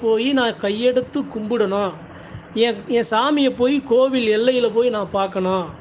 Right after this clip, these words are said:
என் சாமிக்கு ஏதாவது நான் செய்யணும் அப்படின்னு எனக்கு எண்ணமே வராது. எப்படி சொல்றதுன்னா, கோவிலுக்கு போகணும்னாலே எனக்கு ஒரு மாதிரியா, ஒரு மகிழ்ச்சியான விஷயமா இருக்காது.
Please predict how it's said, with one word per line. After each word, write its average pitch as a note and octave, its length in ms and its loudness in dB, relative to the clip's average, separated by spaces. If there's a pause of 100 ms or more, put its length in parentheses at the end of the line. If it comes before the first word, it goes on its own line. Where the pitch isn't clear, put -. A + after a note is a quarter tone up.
(120)
என் G3 280 -6
சாமிக்கு C4 640 0
ஏதாவது C4+ 580 2
நான் A3+ 300 0
செய்யணும் F#3+ 500 -2 (580)
அப்படின்னு A3 840 -2
எனக்கு G#3+ 320 -2
எண்ணமே A#3+ 380 2
வராது. G3+ 260 0 (1040)
எப்படி B3 200 -2
சொல்றதுன்னா, B3+ 400 0
கோவிலுக்கு B3+ 440 0
போகணும்னாலே A#3+ 640 2 (420)
எனக்கு A3 280 -4
ஒரு A3 120 0
மாதிரியா, A3+ 480 2
ஒரு G#3 120 0
மகிழ்ச்சியான A#3+ 600 0
விஷயமா G#3+ 360 -2
இருக்காது. F3+ 320 -4